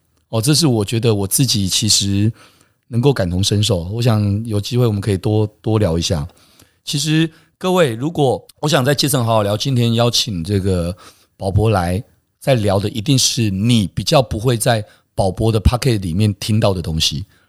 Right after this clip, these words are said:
不然就没有意思了。因为其实如果在这里聊说，“哎，宝博跟大家分享一下怎么买N F T，N F T怎么”，我觉得那些东西，我觉得宝博的一百二十七集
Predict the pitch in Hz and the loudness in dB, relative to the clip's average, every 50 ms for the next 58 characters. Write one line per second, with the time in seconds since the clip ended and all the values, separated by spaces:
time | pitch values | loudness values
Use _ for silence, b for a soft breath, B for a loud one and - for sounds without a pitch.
0 | b b _ 147 151 151 151 156 - - - 151 131 123 107 95 104 104 95 - | b b _ 0 2 2 0 -2 -4 -4 -2 0 0 2 0 0 0 -2 -2 -2
1 | - 69 52 - - 110 127 143 147 135 117 b b b b - - 127 135 143 | -4 -4 -8 -10 -10 -6 -2 0 0 0 -2 b b b b -8 -4 -2 0 2
2 | 147 151 131 113 135 135 - 156 127 113 107 98 - - 107 98 107 113 107 139 | 2 2 2 0 0 0 0 0 0 0 -2 -4 -4 -2 0 0 0 0 0 0
3 | 156 151 - 127 120 135 147 143 131 B B B B B - 151 151 156 156 165 | 0 0 0 -2 0 0 0 0 -2 B B B B B -4 -2 0 2 2 2
4 | 151 156 170 165 151 139 127 127 131 151 135 - 117 117 117 113 107 117 135 139 | 2 2 2 2 2 0 0 2 2 2 2 2 2 2 2 2 0 2 2 0
5 | 131 123 123 - - 135 135 139 139 - - _ - 147 151 139 113 131 156 143 | 0 -2 -4 -2 0 2 2 2 0 -4 -10 _ -2 0 0 2 2 2 0 0
6 | - b b b b b _ 123 123 180 190 202 190 165 180 180 180 180 - 170 | -2 b b b b b _ -2 0 0 2 2 2 0 0 0 2 2 2 2
7 | 175 147 123 127 147 123 - 110 98 123 123 123 131 117 B B B B B B | 2 2 2 2 0 2 2 0 2 2 2 2 2 0 B B B B B B
8 | B - 196 - - 120 107 - - 151 131 131 117 - - - 131 120 - - | B -8 -2 0 0 0 2 2 2 2 2 0 0 0 0 0 0 -2 -2 -4
9 | 73 69 71 | -4 -6 -8